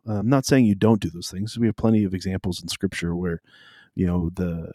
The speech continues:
the apostles took care of themselves, took care of their needs, worked for a living. Um, and we see the same thing, you know, in, in Acts two, where they were selling their, their possessions to be able to, to take care of those in need. But, like,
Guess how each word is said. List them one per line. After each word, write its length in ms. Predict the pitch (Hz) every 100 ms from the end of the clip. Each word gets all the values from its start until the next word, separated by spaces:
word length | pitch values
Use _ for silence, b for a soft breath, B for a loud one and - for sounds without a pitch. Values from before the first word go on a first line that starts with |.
| -
the 120 | 110 98
apostles 540 | - 110 101 98 90
took 140 | - -
care 280 | - 107 101
of 100 | 90
themselves, 460 | 90 - 90 95
took 100 | 101
care 140 | - 98
of 80 | 90
their 100 | 87
needs, 280 | 90 92 -
worked 260 | 95 98 -
for 140 | 92
a 60 | 85
living. 360 | 90 85 85 101 B B B B B -
Um, 460 | 104 95 82 87 -
and 480 | 101 98 92 90 73 -
we 140 | 113 107
see 140 | -
the 100 | 104
same 260 | 95 101 98
thing, 420 | 101 95 90 92 - -
you 100 | 95
know, 60 | 92
in, 300 | 90 90 - _ _ _
in 160 | 104 98
Acts 320 | 90 - -
two, 320 | - 135 120
where 160 | 107 101
they 140 | 95
were 120 | 92
selling 400 | 90 113 107 98
their, 240 | 95 92 - _ -
their 240 | 95 90
possessions 680 | - 95 147 143 104 95 -
to 100 | 101
be 100 | 98
able 220 | 98 95
to, 200 | 98 90 B B B B B
to 100 | 107
take 220 | - 104
care 160 | - 104
of 80 | 98
those 240 | 98 95
in 140 | 90 92
need. 300 | 120 110 92
But, 160 | 98 -
like, 180 | 110 90